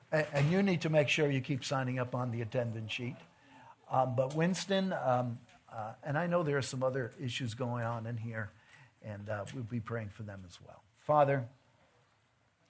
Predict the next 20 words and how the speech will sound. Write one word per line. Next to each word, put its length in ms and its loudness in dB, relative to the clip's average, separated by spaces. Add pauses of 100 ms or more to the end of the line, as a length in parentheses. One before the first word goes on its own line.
(580)
it's 120 -16
always 240 2
wonderful 380 0
to 100 -2
see 220 -2
new 180 0
life. 520 -6 (1400)
Lord 160 -2
God, 220 6
we 60 2
know 160 4
you're 160 2
continuing 560 -2
to 100 -4
work 300 -2
out. 240 4
It's 160 -6
a 40 -6
perfect 440 -2
plan. 420 -2